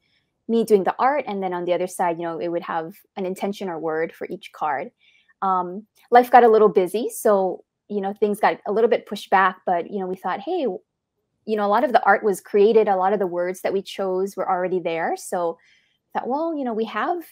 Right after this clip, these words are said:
a good amount of art created. Like, let's see if we can make something out of it."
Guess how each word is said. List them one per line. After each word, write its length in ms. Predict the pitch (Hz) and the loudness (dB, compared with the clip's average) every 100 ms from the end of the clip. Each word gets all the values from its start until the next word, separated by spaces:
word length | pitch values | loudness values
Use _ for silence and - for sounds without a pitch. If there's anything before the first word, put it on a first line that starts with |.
| - | -10
a 60 | |
good 200 | 202 220 | 0 4
amount 260 | 220 196 196 | 4 4 0
of 60 | - | 2
art 240 | 180 - | 0 0
created. 520 | - 185 190 311 233 180 | -4 -2 0 2 0 0
Like, 180 | 175 - | -4 -6
let's 220 | 190 208 - | -6 -6 -8
see 280 | - 240 | -8 -2
if 120 | 254 240 | -2 -2
we 80 | |
can 180 | 214 196 | -4 -2
make 180 | 180 202 | -2 -2
something 520 | - 196 196 175 165 - | -4 -4 -2 -4 -4 -4
out 160 | 165 | -4
of 100 | 165 | -2
it." 160 | 120 | -4